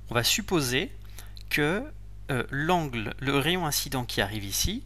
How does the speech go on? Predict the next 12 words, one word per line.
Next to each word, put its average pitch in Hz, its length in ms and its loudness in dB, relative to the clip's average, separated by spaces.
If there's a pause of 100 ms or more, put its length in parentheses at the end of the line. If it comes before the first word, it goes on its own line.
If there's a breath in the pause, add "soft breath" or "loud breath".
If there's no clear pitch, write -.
(400 loud breath)
arrive 160 260 6
avec 147 180 4
un 139 60 2
angle 170 140 0
de 135 100 0
trente - 640 -2
degrés 123 680 0 (600)
par 131 100 0
rapport 147 380 2
à 160 40 4
la 147 120 6
normale. 120 580 -4